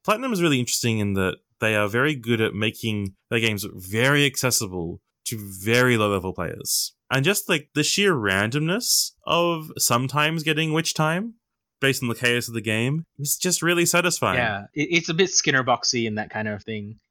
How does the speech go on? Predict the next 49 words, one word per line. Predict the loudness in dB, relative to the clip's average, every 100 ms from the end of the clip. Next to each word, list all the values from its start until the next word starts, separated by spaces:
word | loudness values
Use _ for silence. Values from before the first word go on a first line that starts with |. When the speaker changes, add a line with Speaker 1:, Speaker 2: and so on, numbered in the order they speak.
| -14
Speaker 2:
where | -6
you | -4
just | -2 -2
dodge | 0 0 0 -2
and | -8 -6
then, | -6 2
"Oh, | 4 4 0
there | 2
happened | 2 2
to | 2
be | 4
an |
enemy | 4 2 2
there | 2 0
who | 0
was | -4
attacking. | -4 -2 -2 -4 -14 -4
Cool, | 2 4 6
I |
get | 4 2
a |
bit | -2
of | -6
Witch | -6 -6
Time." | -6 -10 -16 _ _ _ _ _
Speaker 1:
Yeah, | -2 -2 -2 _ _ 0
and | 2
it | 2
feels | 0 2 0
good, | 4 4 4 2 0
and | 2
that | 2
helps | 2 0 0 -2
encourage | 0 2 2
you, | 2
like, | -2 -2
"Oh, | 2 4
what | 4 2
if | 0
I | -4
try | -4 -2 2 4 2
for | -2 -8 -10
it?" | -8 -2 -2 -4 _ _ _ _
Speaker 2:
And | -2 2
this | 2
is | 2 2
where | 4 4 2 -2
the | -4
design | 0 2 2 2 -2